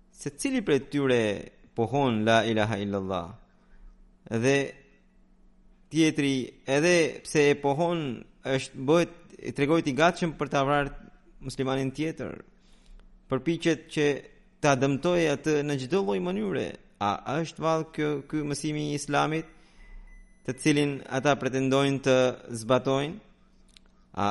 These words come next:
ishte kjo vallë praktika dhe modeli i profetit Muhammed sallallahu alaihi wasallam, të cilin ata po thonë se po e ndjekin? Këto ditë ne shohim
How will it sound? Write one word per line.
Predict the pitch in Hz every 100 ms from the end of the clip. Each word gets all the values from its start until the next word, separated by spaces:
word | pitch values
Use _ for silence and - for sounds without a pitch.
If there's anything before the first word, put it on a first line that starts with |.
| - 139
ishte | 151 - 151 147 - - - _
kjo | - 147 156 147 110 117
vallë | 120 147 143 139 139
praktika | 139 - 208 214 165 117 98 95 - _ _ _ _
dhe | 107 123
modeli | 127 165 220 160 131
i | 123
profetit | 127 139 123
Muhammed | 120 113
sallallahu | - 110 107 113 110
alaihi | 104
wasallam, | 120 113 98
të | 104
cilin | 120 110 104
ata | 101 107 101 - - - - _ _ _ _ - _ _ _ _ _ _ - _ _ _ -
po | 110
thonë | - 120 107
se | 101 110 104 - - _ _ _
po | 110 107
e | 107
ndjekin? | 101 110 - 131 156 - - - - - _ _ - - _ - _ - _ _ _ _ - - _ - - _ - _ _ _ _ _ -
Këto | - 120
ditë | 135 - 123
ne | 120
shohim | - 139 131 98